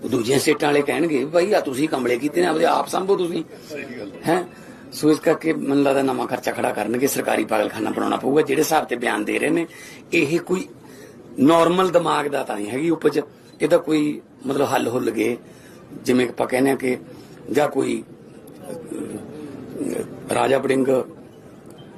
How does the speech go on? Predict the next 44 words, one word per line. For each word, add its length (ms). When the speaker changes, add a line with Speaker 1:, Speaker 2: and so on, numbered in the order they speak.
Speaker 1:
ਕੋਈ 100
ਨਵਜੋਤ 340
ਸਿੱਧੂ 220
ਦਾ 100
ਕਰਾਇਆ 260
ਹੋਇਆ 160
ਟੂਣਾ 260
ਟਾਣਾ 220
ਟੱਪ 220
ਗਿਆ 140
ਹੋਣਾ, 260
ਹਨਾ? 120
ਉਹ 100
ਤਾਂ 80
ਰੋਜ਼ 380
ਹੀ 60
ਕੋਈ 180
ਨਾ 100
ਕੋਈ 120
ਸਿਆਪਾ 280
ਪਾਈ 220
ਰੱਖਦਾ, 280
ਉਹ, 140
ਉਹ, 200
ਉਹ 160
ਟੂਣੇ 260
ਕਰਦਾ 260
ਰਹਿੰਦਾ। 200
ਦੂਜਾ 320
ਕੀ 120
ਪਤਾ 220
ਭਾਈ, 280
ਇੱਕ 280
Speaker 2:
ਰਾਹੁਲ 500
Speaker 1:
ਕੀ, 100
ਕੀ 180
ਕਰੀਏ 240
ਇਹਨਾਂ 180
ਦਾ? 120
ਦੇਖੋ, 180
ਮੇਰੇ 200
ਬੱਤੀ 340
ਦੰਦ 220
ਨੇ। 180